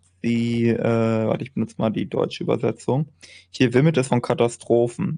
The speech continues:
Elfenruinen, gefüllt mit unruhigen Seelen, die reif für die Ernte sind."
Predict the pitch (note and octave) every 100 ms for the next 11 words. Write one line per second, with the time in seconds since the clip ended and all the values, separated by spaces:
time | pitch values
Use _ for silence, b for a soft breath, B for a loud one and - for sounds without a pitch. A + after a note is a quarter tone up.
0 | - B2 C3 C#3+ C3 A#2 G#2+ A2 A2+ B2
1 | B2 - _ _ _ A2 A#2 - C3 D3+
2 | D3 A#2 - C3 C#3+ B2+ B2+ A#2+ A2+ A2+
3 | A#2+ A#2+ A2+ G#2+ A2 A#2 - G#2+ - A2+
4 | A2+ B2+ A2+ - - -